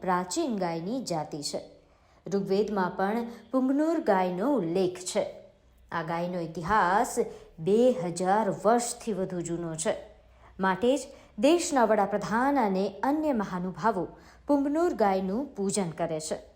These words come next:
આ ગાય આંધ્રપ્રદેશના ચિત્તૂર જિલ્લાના પુંગનુર શહેરમાં જોવા મળે છે અને એટલે જ ગાયનું નામ આ શહેર પરથી પુંગનુર રાખવામાં આવ્યું છે. પુંગનુર ગાયની પ્રજાતિ લુપ્ત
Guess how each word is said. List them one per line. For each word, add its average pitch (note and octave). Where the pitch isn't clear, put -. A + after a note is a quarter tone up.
આ F3+
ગાય G3+
આંધ્રપ્રદેશના F#3+
ચિત્તૂર D#4+
જિલ્લાના A#3
પુંગનુર D#4+
શહેરમાં G#3
જોવા E3+
મળે D3+
છે F#3+
અને E3
એટલે A3+
જ C4+
ગાયનું C#4
નામ A3
આ D#4+
શહેર D4+
પરથી F3
પુંગનુર D4
રાખવામાં D#3+
આવ્યું D#3+
છે. A#2+
પુંગનુર F#4
ગાયની D4
પ્રજાતિ A3
લુપ્ત E4